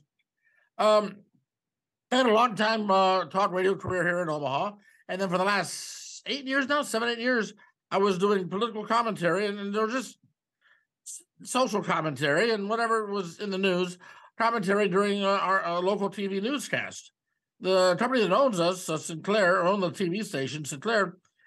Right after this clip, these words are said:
uh, decided to get rid of all of its local, um,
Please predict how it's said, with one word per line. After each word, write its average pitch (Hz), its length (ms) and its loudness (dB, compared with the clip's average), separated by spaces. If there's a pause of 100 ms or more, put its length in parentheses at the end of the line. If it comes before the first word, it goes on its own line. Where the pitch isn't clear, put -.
(120)
uh, 185 100 0
decided 190 480 0
to 185 60 -2
get 208 120 0
rid 202 160 2
of 175 100 -2
all 190 160 2
of 185 60 -2
its 147 220 -8
local, 185 640 0
um, 180 320 0